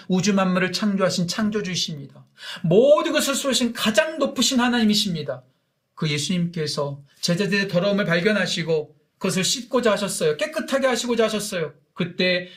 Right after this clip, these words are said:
예수님께서 다른 사람을 시키지 않으셨습니다. "베드로야, 네가 와서 저 나머지 열한 명의 제자들 다 씻어주어라. 사랑의 사도 요한아, 네가 와서 저들을 좀 씻어주어라."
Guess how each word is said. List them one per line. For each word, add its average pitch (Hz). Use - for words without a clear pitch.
예수님께서 170
다른 151
사람을 147
시키지 180
않으셨습니다. 127
"베드로야, 175
네가 156
와서 180
저 165
나머지 160
열한 156
명의 160
제자들 151
다 151
씻어주어라. 165
사랑의 226
사도 220
요한아, 208
네가 202
와서 233
저들을 220
좀 220
씻어주어라." 208